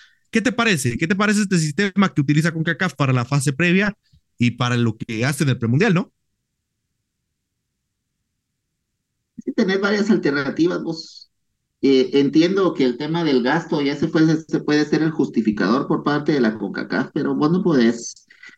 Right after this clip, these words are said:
Speaker 2: no podés hacerlo tan mediocremente. No podés hacer tan mediocremente la organización de tus cosas.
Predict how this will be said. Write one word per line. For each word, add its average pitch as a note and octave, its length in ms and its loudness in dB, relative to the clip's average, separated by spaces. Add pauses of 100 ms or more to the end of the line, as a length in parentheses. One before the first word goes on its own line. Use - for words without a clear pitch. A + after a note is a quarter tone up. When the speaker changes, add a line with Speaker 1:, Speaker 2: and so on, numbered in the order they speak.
(120)
Speaker 2:
no C3 120 2
podés C3+ 300 4
hacerlo C3 340 2
tan A#2+ 160 2
mediocremente. G#2+ 840 0 (960)
No D#3 160 0
podés C3 320 2
hacer G#2+ 340 2
tan G#2 160 0
mediocremente E2+ 840 -4
la E2 100 0
organización C#2+ 440 -4
de C#2+ 60 -6
tus - 180 -10
cosas. - 440 -20